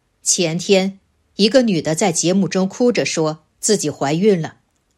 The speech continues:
老公不要她了。台长跟她说：“你千万不要打胎，孩子无罪。”很多女人傻到什么程度，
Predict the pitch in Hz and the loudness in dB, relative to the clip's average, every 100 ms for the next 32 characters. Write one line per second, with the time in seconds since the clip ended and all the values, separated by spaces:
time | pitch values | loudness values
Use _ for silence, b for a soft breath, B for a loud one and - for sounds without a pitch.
0 | _ 185 165 202 196 185 226 202 147 143 | _ 2 2 4 2 4 2 2 0 -6
1 | 135 - _ _ _ _ _ _ _ - | -8 -12 _ _ _ _ _ _ _ -4
2 | 170 180 180 151 170 170 160 - 180 185 | -2 2 0 0 -2 -2 -2 0 -2 -4
3 | _ _ _ _ _ 185 170 - 202 196 | _ _ _ _ _ 0 2 2 2 2
4 | 156 170 202 170 160 131 - 175 170 - | 0 0 2 2 -2 -8 -6 -6 -6 -10
5 | _ _ _ _ - 160 190 196 143 156 | _ _ _ _ -2 0 0 0 -2 -4
6 | 165 208 - _ _ _ _ _ _ _ | -2 -2 -2 _ _ _ _ _ _ _
7 | _ - 214 190 233 240 190 160 196 - | _ 0 2 6 6 4 0 0 0 0
8 | 180 139 220 185 - 160 240 - 135 143 | -2 0 0 0 0 0 -2 -4 -8 -4
9 | 190 151 | -4 -6